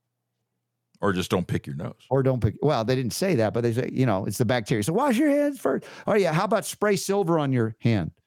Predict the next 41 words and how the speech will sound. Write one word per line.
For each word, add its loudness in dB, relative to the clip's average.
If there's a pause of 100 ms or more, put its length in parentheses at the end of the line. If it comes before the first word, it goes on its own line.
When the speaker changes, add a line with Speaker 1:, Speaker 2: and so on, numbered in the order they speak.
(160)
Speaker 2:
or 2
up -2
Speaker 1:
Yeah. -2
Speaker 2:
your 2
nose, -2
right? -2
Then 2
you 4
got 2
it -2
neutralized. 0 (240)
But 2
my 2
argument 2
is 0
that 0
it's -2 (100)
the 0
bacteria 2
that 2
are 0
barking -2 (100)
up -2
the 0
wrong, 0
you 2
know, -2 (460)
c-, -2
pathogen 0
fa-, 0 (180)
causation, 0 (360)
uh, 2
line, -2 (380)
that 2
it 2
is 2 (260)
an 4
issue 2
of 0
mineral 2
deficiency, 0